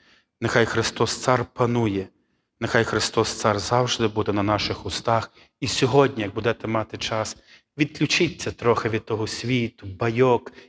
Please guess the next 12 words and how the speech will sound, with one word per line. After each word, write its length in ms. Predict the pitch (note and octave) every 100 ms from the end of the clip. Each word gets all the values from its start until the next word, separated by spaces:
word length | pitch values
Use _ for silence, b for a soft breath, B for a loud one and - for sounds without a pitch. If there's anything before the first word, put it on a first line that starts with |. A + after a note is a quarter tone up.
| B
інтернету, 840 | B2 A2 - B2 B2+ B2+ B2 - A2 b b b
але 260 | - C3 B2+ - _ _
знайдіть 500 | - D#3 D3+ D#3+ -
собі 440 | - G#2+ G#2+ G2+ - _ _ _ _ _ _ _ _
в 720 | - A#2+ A2 G#2 G#2+ A2+ -
комп'ютері 680 | - A2+ - C#3 C3 A2+ G#2+
чи 140 | -
в 60 | G2+
телефоні 760 | - G#2 G2+ - C3 A2+ G#2+ _ _ _ _ -
такий 280 | - B2+
чудовий 520 | A2+ - A2 E3+ E3 C#3
фільм, 580 | - - G#2+ F#2+ F#2